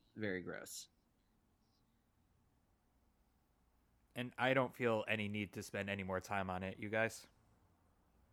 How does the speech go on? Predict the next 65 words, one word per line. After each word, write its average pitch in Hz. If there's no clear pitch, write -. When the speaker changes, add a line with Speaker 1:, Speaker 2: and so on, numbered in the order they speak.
Speaker 1:
I 226
mean, 220
this 233
is 196
basically 175
gonna 156
be 147
the 135
end 127
of 120
Billy 120
Gunn's 110
big 113
singles 104
push. -
Speaker 2:
Mm-hmm. 113
Speaker 1:
Uh, -
Austin 160
originally, 156
he 143
was 160
supposed 190
to 175
work 160
with 151
Austin 123
originally, 131
and 120
Austin 113
was 110
like, 107
"No, 101
I'm 113
not 104
doing 98
it." 98
And 143
then 143
he 143
worked 147
with 127
The 139
Rock 147
in 139
this 135
match. 127
Obviously, 135
his 120
angle 123
is 113
bad. 113
He 120
bloodies 131
The 123
Rock's 120
nose 123
at 113
one 117
point, 117
which 107
he 120
was 107
not 156
supposed 107
to. 110